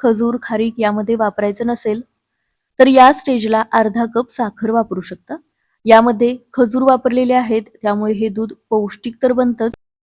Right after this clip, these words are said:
पण खजुरामुळे दुधाला छान अशी चव सुद्धा येते.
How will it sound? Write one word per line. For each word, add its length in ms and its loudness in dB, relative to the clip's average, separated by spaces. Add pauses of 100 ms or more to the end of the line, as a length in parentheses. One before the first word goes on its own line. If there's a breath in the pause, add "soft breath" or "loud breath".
(140)
पण 180 4
खजुरामुळे 640 2
दुधाला 380 -2 (100)
छान 300 -6
अशी 260 -6
चव 280 -2
सुद्धा 320 -10
येते. 220 -12